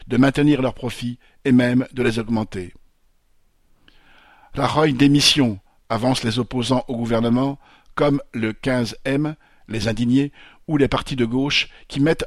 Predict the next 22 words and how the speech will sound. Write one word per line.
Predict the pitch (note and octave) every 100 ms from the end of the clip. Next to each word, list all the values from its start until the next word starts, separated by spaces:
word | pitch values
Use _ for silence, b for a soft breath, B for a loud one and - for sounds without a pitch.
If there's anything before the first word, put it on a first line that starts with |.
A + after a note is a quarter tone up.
| -
en | C3+
avant | B2+ D3 C#3
la | A#2
nécessité | B2+ - - - D3+
d'un | B2+
gouvernement, | B2+ B2+ B2 B2 C3+ C#3+ -
entre | B2+ B2
guillemets, | A#2 B2 A#2
propre | - C#3 C#3+ - - -
et | B2+
démocratique. | A#2+ A#2+ A#2 A2 - F#2+ - - _ _ _ _ _ _ -
Mais | B2
avec | A#2 B2+ -
qui ? | - B2 A2+ _ _ b b b b
Les | A2
socialistes, | C#3+ - C#3 F3 - - B B
confrontés | - D3 - D3 B2+ D3 -
eux | D3+ C3+
aussi | C#3+ - F#3
à | B2
la | A2+
justice | C3 - E3 D#3+ -